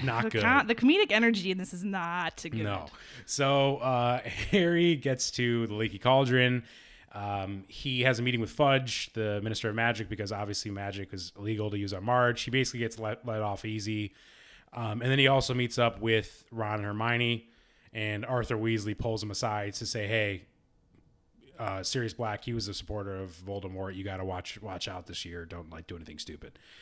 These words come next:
Speaker 1: We also meet Crookshanks, who's chasing after Scabbers.
Speaker 2: Mm-hmm.
Speaker 1: Um, that's Hermione's cat. Um,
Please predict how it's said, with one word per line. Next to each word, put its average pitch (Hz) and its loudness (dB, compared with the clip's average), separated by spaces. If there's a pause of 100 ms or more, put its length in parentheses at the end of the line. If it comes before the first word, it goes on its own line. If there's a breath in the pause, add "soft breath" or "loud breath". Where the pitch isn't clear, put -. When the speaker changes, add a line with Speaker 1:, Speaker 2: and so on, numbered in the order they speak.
(120 loud breath)
Speaker 1:
We 139 2
also 143 6
meet 127 0 (200)
Crookshanks, 98 -4
who's 95 -8
chasing 101 -6
after 90 -12
Scabbers. - -10
Speaker 2:
Mm-hmm. 190 -8
Speaker 1:
Um, 165 -10
that's 87 -10
Hermione's 82 -10
cat. - -14 (680 soft breath)
Um, 123 4